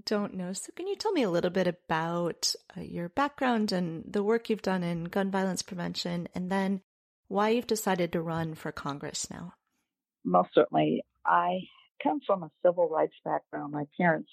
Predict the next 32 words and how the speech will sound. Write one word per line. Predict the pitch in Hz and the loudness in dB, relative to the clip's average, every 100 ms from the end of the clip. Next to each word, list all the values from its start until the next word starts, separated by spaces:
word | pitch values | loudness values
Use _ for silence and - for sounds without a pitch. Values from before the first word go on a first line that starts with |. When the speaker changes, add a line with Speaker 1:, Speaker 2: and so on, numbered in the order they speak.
| - | 4
Speaker 2:
were | 139 143 - | 4 4 2
civil | 202 190 165 160 - - | 4 6 6 6 2 -2
rights | 170 160 - 156 | 0 0 0 2
leaders | 160 156 156 156 156 | 6 8 8 6 4
and | 151 147 147 - - | 4 2 0 -6 2
part | 156 156 | 4 4
of | 151 | 6
the | 151 - - - | 4 2 -10 0
struggle | 165 156 151 147 143 143 - | 2 6 4 4 0 -6 -10
in, | 147 147 147 | -10 -6 -6
uh, | 143 143 147 | -6 -4 -4
the | - | 2
civil | 160 156 | 4 6
rights | 151 139 - | 6 4 0
movement. | 147 143 143 143 | -2 4 4 6
My | 143 | 4
father | 165 160 170 | 4 6 6
was | 156 - | 4 2
Illinois | 170 165 156 151 | 4 4 4 4
branch | 151 147 - | 4 2 2
president | - 151 160 196 - | 2 2 4 4 4
of | 175 | -4
the | - | 2
N | 165 | 4
double | 156 156 147 | 4 4 4
A | - | 4
C | 151 | 0
P | - 202 - | 6 6 6
for | 160 | 4
over | 156 - | 4 0
twenty | 185 160 | 2 2
years, | 151 156 165 190 | 6 6 8 6